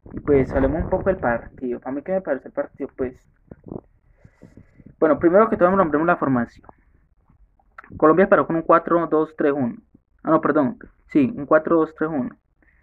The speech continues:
que estuvo conformado así. En el arco, David Ospina. Centrales, el muchacho Cuesta, eh, con, acompañado junto de Davison Sánchez. Por banda izquierda, William Tecillo.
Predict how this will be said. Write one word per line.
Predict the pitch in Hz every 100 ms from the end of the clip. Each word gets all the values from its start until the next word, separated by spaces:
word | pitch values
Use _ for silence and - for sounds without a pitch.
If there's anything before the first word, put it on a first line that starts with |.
| _ _ -
que | 139
estuvo | 123 - 131
conformado | 143 139 123 120
así. | 123 - _ _ _ _ _ _ _ _ _ _ -
En | 139
el | 156
arco, | 208 208
David | 185 143 127
Ospina. | - - 196 185 180 - _ -
Centrales, | 143 127 147 175 170 160
el | -
muchacho | 139 - - -
Cuesta, | 165 175 - 165 - _ _ _ _ _ _ _ _ _ _ _
eh, | - 147 139 135
con, | - 131 127 135 - _
acompañado | - 143 135 135 135 147
junto | 143 139 147 139 131
de | 127 123
Davison | 123 131 143 123
Sánchez. | 147 170 165 151 - _ _ _ _
Por | - 277 143 147 139 131 131 - -
banda | - 143 143
izquierda, | 160 - 160 156 160 151
William | 147 156 156
Tecillo. | 127 127 170 190 180 165